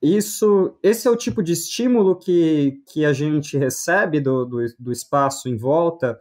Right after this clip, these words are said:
em uma cidade que é pra pessoas, né? E que a gente não,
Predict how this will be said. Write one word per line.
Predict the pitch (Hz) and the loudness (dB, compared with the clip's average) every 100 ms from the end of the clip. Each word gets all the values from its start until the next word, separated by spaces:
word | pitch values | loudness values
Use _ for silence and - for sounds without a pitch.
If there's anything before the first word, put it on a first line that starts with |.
| _ _ _ _ _ | _ _ _ _ _
em | 151 170 | -2 0
uma | 180 | 0
cidade | 175 170 156 165 160 160 | -2 -2 2 2 0 -4
que | - | 0
é | 160 | 0
pra | 151 147 | 0 0
pessoas, | 180 170 - 175 226 156 | -2 -2 2 4 4 2
né? | 160 190 - _ _ _ _ _ | -2 -4 -8 _ _ _ _ _
E | - 151 170 175 | -4 0 2 0
que | 170 202 | 0 0
a | |
gente | 175 208 208 202 | 2 0 0 2
não, | 196 233 220 175 | 2 2 0 -2